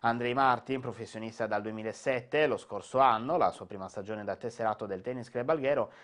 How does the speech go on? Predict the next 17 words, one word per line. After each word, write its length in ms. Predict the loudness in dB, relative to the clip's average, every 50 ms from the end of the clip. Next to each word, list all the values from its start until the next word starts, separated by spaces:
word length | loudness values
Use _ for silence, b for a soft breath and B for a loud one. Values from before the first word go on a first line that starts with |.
| B B B
ha 180 | B 4 4 4
centrato 640 | 2 2 0 2 2 4 4 6 6 6 6 4 2
il 80 | 0
suo 220 | 0 0 0 0 2
best 320 | 2 2 0 0 -2 -6
ranking 580 | -4 -2 -2 -4 -4 -6 -6 -6 -4 -2 -2 0
raggiungendo 560 | 0 0 0 -2 -4 -4 -2 -2 -2 0 -2
il 120 | -4 -4
dieci 260 | -4 -4 -6 -6 -6 -6
febbraio 600 | -6 -6 -2 2 4 4 4 4 4 0 0 -2 B B B
la 200 | 2 4 4 4
novantatreesima 1040 | 4 2 -2 0 0 0 0 0 -4 -4 -2 -2 -2 -2 -4 -4 -6 -4 -4 -4 -6
posizione 720 | -2 0 0 0 0 0 -8 -8 -6 -4 -4 -2 -2 -4
grazie 320 | -2 -2 -2 -2 -2 -4
alla 100 | -4 -4
semifinale 500 | -6 -6 -8 -8 -8 -8 -8 -6 -4 -4
raggiunta 540 | -4 -4 -6 -8 -8 -8 -6 -2 -2 -4 -4